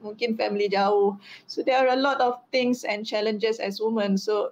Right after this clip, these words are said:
do not give up. Uh, try to do within the limits that you can. Sometimes kejayaan tu mungkin kita tak boleh capai sekarang ni sebab mungkin anak kecil semua kita tak dapat nak fokus too much. Tapi insyaAllah kadang-kadang kejayaan tu lambat sikit.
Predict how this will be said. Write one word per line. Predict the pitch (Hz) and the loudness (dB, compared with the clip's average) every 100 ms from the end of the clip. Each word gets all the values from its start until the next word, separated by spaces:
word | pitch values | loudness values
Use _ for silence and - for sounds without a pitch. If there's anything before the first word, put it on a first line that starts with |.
| 220 | -4
do | |
not | 220 247 233 | 0 0 0
give | 240 | 0
up. | 214 220 - - | 2 2 0 -6
Uh, | - 208 202 202 202 | -6 -2 0 0 -2
try | 202 247 247 | 0 0 2
to | 240 | 0
do | 220 220 233 | -2 0 0
within | 208 - 214 | -2 -4 -2
the | 202 | 0
limits | 196 202 202 196 | 2 2 0 -2
that | 180 - | -6 -6
you | - | -12
can. | - - - 554 _ - - - | -6 -4 -4 -8 _ -20 -20 -14
Sometimes | - 254 269 294 302 | -2 0 2 0 0
kejayaan | - 262 254 254 247 262 269 311 | -2 0 2 2 2 0 0 0
tu | 302 | 0
mungkin | 269 254 285 | 0 0 0
kita | 262 311 247 | -2 -2 -2
tak | - | 0
boleh | 220 226 | 0 0
capai | 233 226 220 | 0 0 -2
sekarang | 220 220 214 | 0 0 -2
ni | 202 | -2
sebab | 190 190 | -4 -6
mungkin | 208 202 214 208 | -6 -4 -2 -2
anak | - | -2
kecil | 226 220 220 185 | -4 -2 -4 -4
semua | 220 220 214 | -2 -2 -4
kita | 196 - 208 | -6 -6 -4
tak | 202 196 | -4 -2
dapat | 202 202 | -2 -2
nak | 190 190 | -4 -4
fokus | 202 170 - | -4 -4 -8
too | - | -8
much. | 226 247 233 - | -6 -4 -4 -4
Tapi | 226 262 247 | -4 -4 -4
insyaAllah | 277 240 254 277 277 330 | -2 -2 0 0 0 0
kadang-kadang | 254 247 262 | -2 -2 -2
kejayaan | 285 262 254 269 | -2 0 0 0
tu | 285 | 0
lambat | 247 233 220 | 2 2 0
sikit. | - - 196 | -4 -8 -6